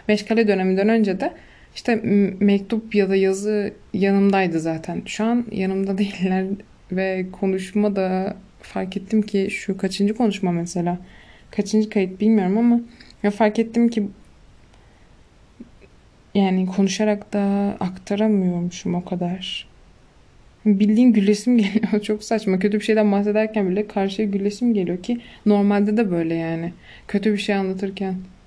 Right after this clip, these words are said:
ya sinirli oluyorum ya gülüyorum yani. O hüzün denen şey, e, ses tonumda bir tek şiirde var oluyor. O da başkalarının kelimelere döktüğü şeyler. Yani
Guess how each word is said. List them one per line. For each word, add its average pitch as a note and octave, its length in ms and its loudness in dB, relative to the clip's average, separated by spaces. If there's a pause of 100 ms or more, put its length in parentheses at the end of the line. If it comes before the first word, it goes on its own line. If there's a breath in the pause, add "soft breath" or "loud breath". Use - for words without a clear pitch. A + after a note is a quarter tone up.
(1040)
ya G#3+ 240 4
sinirli A#3 440 0
oluyorum A#3 340 4
ya A#3+ 120 6
gülüyorum G#3+ 500 4
yani. F3 180 0
O F#3+ 100 0
hüzün A3 680 4
denen G#3+ 320 2
şey, A#3 400 -2 (580 loud breath)
e, F#3+ 300 -4 (460)
ses A3 340 -6
tonumda A3+ 500 2
bir A3+ 60 2
tek A#3 200 0
şiirde G#3+ 520 4
var A3+ 200 2
oluyor. G#3 340 0
O G#3 120 0
da G#3 140 0
başkalarının G#3+ 840 2 (300 loud breath)
kelimelere F#3+ 600 2
döktüğü F3 480 0
şeyler. E3 460 -4
Yani F3 460 -2